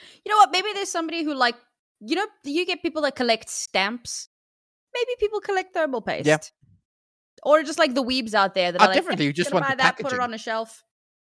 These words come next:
Speaker 1: Yep, there you go. Just, you know, add
Speaker 2: I'd,
Speaker 1: to
Speaker 2: I'd
Speaker 1: the
Speaker 2: buy, like, two syringes.
Speaker 1: Just to put it on a shelf.
Speaker 2: I'd buy two.
Speaker 1: One to
Speaker 2: I'd buy
Speaker 1: smell and one
Speaker 2: one
Speaker 1: to put on
Speaker 2: to
Speaker 1: the shelf.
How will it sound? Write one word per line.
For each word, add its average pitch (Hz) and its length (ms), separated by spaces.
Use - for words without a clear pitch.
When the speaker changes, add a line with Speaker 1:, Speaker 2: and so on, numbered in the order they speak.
Speaker 1:
Yep, 403 260
there 349 80
you 359 100
go. - 480
Just, - 260
you 269 140
know, 254 180
add 247 220
Speaker 2:
I'd, 269 100
Speaker 1:
to 285 120
Speaker 2:
I'd 214 140
Speaker 1:
the 220 120
Speaker 2:
buy, 139 160
like, 127 280
two 185 220
syringes. 113 720
Speaker 1:
Just - 160
to 208 60
put 202 120
it 196 80
on 196 120
a - 20
shelf. 208 360
Speaker 2:
I'd 160 160
buy 127 120
two. - 200
Speaker 1:
One 262 220
to 302 60
Speaker 2:
I'd - 60
buy - 80
Speaker 1:
smell 262 200
and - 60
one 220 100
Speaker 2:
one - 80
Speaker 1:
to 226 80
put 254 120
on 247 60
Speaker 2:
to 240 60
Speaker 1:
the 247 60
shelf. 370 140